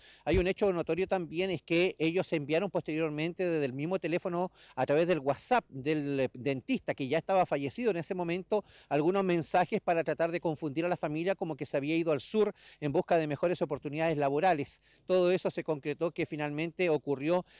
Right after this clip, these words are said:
por parte de los propios autores de este brutal crimen, que ahora enfrenta la posibilidad de recibir una condena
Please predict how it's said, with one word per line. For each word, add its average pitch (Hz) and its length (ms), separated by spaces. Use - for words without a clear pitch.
por 139 140
parte 165 300
de 156 120
los 139 120
propios 165 340
autores 160 380
de 156 60
este 165 180
brutal 147 360
crimen, 185 360
que 156 120
ahora 175 320
enfrenta 190 600
la 170 80
posibilidad 160 580
de 160 120
recibir 156 400
una 165 180
condena 156 480